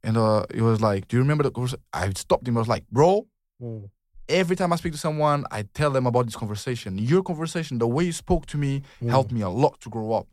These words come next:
Speaker 2: Of course.
Speaker 1: Like, to receive a bad feedback, but, like, a
Speaker 2: Mm.
Speaker 1: constructive feedback, not like, "Your work is shit, redo, redo it."
Speaker 2: Mm.
Speaker 1: No, no. He proper, like, paragraphed me. I was like,
Speaker 2: Mm.
Speaker 1: "Wow."
Speaker 2: Yeah.
Speaker 1: Bro, this helped me a lot.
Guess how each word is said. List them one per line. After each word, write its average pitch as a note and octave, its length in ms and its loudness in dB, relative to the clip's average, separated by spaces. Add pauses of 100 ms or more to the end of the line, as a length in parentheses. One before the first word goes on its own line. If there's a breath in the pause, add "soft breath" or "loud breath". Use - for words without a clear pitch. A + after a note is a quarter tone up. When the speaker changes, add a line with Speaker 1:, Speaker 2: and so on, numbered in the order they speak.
(120)
Speaker 2:
Of A2 240 -14
course. - 560 -4
Speaker 1:
Like, C3 380 2 (240)
to C3+ 80 -8
receive C3 320 -4
a E3 80 4
bad E3+ 180 2
feedback, C#3+ 340 -2
but, D3 100 2
like, C#3 260 4
a A#2+ 60 -6
Speaker 2:
Mm. B2 60 -12
Speaker 1:
constructive E3+ 440 -2
feedback, C3 280 -4
not E3 120 0
like, C3+ 200 2 (380)
"Your C3 160 -4
work D3 220 -2
is A#2+ 60 -6
shit, B2 220 -6
redo, A2+ 300 -2
redo A#2+ 420 0
it." - 120 -8
Speaker 2:
Mm. A#2 160 -4
Speaker 1:
No, E3+ 100 4
no. E3+ 300 2
He B2+ 80 -10 (320)
proper, G#3 220 -2
like, D3 260 -4
paragraphed G3+ 460 2
me. B2+ 80 -8 (340)
I - 40 -12
was E3+ 60 -6
like, C3 140 0
Speaker 2:
Mm. A2 140 -8
Speaker 1:
"Wow." G2+ 360 -6 (380)
Speaker 2:
Yeah. A2+ 300 -2
Speaker 1:
Bro, D3+ 380 0
this A2 160 -8
helped B2 180 0
me G#2 80 -4
a G#2+ 60 -4
lot. A#2 180 -2